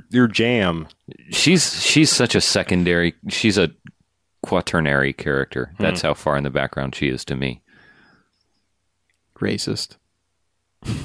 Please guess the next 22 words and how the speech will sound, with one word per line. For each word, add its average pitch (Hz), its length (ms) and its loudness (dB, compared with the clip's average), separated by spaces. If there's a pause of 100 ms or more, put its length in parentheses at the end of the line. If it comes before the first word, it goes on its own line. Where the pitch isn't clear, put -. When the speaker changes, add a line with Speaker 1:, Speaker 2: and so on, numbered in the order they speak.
(1200)
Speaker 2:
Well, 143 120 6
Whoopi 180 300 6
Goldberg's 131 520 4
up 120 160 4
front. 160 260 6
How 175 160 6
am 202 80 6
I 170 120 8
a 135 140 8
racist 151 340 6
for 143 120 4
putting 147 260 4
fucking 143 380 2
Lauryn 123 400 6
Hill 110 380 4
at 98 80 2
the 95 80 0
back? 78 440 -2 (1500)
Speaker 3:
You 131 200 -2
uphill 113 380 2
gardener. 113 420 4
<laughs> 120 40 4